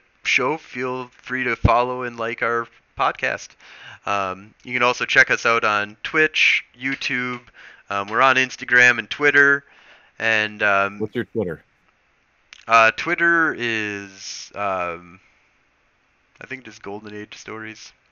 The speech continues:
Speaker 1: Let's see.
Speaker 2: I looked it up. It's not there.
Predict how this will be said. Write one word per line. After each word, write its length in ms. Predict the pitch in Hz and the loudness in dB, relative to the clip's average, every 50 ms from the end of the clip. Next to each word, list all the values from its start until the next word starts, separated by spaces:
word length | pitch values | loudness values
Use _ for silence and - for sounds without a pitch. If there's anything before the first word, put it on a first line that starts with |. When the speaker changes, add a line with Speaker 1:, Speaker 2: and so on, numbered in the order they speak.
| _ | _
Speaker 1:
Let's 120 | _ - - | _ -20 -20
see. 240 | - - - - _ _ _ _ - - _ | -20 -20 -20 -20 _ _ _ _ -20 -14 _
Speaker 2:
I 80 | 78 78 | -8 -8
looked 280 | 80 85 95 98 - - | -6 -6 -8 -8 -4 -2
it 80 | 104 | 0
up. 240 | 101 101 101 92 - | 0 0 0 -2 -6
It's 200 | 80 82 - - | -10 -16 -14 -12
not 200 | 82 87 92 - | -12 -12 -10 -8
there. 300 | - 90 85 80 78 - | -6 -6 -6 -6 -8 -12